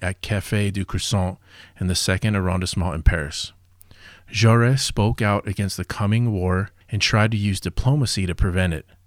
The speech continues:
Some believe, without a doubt, this was the cause of his assassination. Hmm. Let's see. Technology replacing jobs, people fighting for equal rights and equal pay. Can history be repeating itself?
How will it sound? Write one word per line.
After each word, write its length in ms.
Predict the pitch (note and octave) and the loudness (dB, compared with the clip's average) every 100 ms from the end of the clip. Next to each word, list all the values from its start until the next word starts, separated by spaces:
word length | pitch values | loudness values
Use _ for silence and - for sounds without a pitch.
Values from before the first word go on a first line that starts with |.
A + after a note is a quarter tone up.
| _ _ | _ _
Some 340 | - - G#2 A#2+ | -2 2 4 4
believe, 520 | A#2+ A2+ A2+ A#2+ C3+ - - | 2 2 0 -2 -6 -12 -10
without 440 | - F2 F2+ F#2+ G#2 | -6 -4 -2 0 0
a 80 | |
doubt, 380 | G#2+ F2+ F2+ - - - - - | 2 0 0 -2 -10 -20 -20 -12
this 220 | - F#2+ G#2 | -4 -2 0
was 160 | F#2 | 0
the 100 | G2 | -4
cause 340 | - F#2 F2 F2 | -2 -2 -2 -4
of 100 | D#2+ | -4
his 120 | E2 | -4
assassination. 880 | D#2+ F2+ D#2+ F2+ D#2+ D#2 D#2+ D#2 - - - - - - - - | -2 -2 -2 -4 -4 -4 -6 -10 -14 -18 -20 -20 -20 -20 -20 -6
Hmm. 480 | - C3+ G2 E2 D#2 - - - - - - - - | 2 2 2 0 -6 -8 -10 -10 -16 -18 -20 -20 0
Let's 160 | C3 C3 | 2 2
see. 320 | - F2 D#2+ - - _ - - | 2 0 -2 -12 -20 _ -16 -2
Technology 680 | G2+ G#2+ G2 A#2 B2 C#3 | 0 2 4 4 4 4
replacing 560 | C3+ A#2 - G#2 G#2 G#2+ | 2 0 0 0 2 0
jobs, 540 | G#2 F2+ F2+ G2 - - - _ _ _ _ | 0 0 0 -4 -8 -16 -20 _ _ _ _
people 320 | - A#2+ C3 | 0 2 2
fighting 460 | A#2 G#2+ G2+ G#2+ A2 | 0 2 2 2 0
for 260 | - G#2 F2+ | -4 -6 -4
equal 300 | F#2 A#2 F#2+ | -2 0 2
rights 460 | F#2 F2+ A2 - - | 2 0 -2 -8 -4
and 100 | F#2 | -4
equal 240 | G2+ F#2+ | -2 2
pay. 440 | - F2+ F2+ A#2 _ _ _ _ _ _ _ - - | 4 4 -2 -4 _ _ _ _ _ _ _ -20 -4
Can 180 | G2+ E2 | -2 2
history 400 | G#2 - - D#3+ | 0 0 0 2
be 160 | B2+ | 2
repeating 460 | G#2+ G2 - F2+ G2+ | 0 2 2 0 -4
itself? 560 | A#2+ A#2 C3 - - | -4 -2 -4 -6 -16